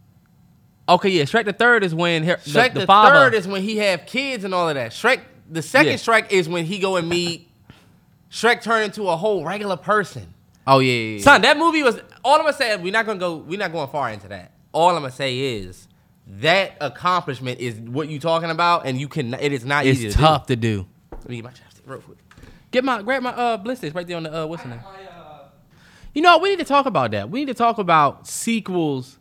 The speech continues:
Speaker 1: that were actually great. Great ass number twos.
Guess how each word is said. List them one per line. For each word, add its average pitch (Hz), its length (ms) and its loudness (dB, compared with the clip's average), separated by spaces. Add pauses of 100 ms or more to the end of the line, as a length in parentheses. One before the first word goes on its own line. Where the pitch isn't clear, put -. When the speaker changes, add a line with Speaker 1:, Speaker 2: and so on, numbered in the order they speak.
(340)
Speaker 1:
that 151 220 0
were 143 220 2
actually 160 600 -2
great. 139 600 2 (880)
Great 226 380 2
ass 214 380 0
number 190 480 0
twos. 139 760 -6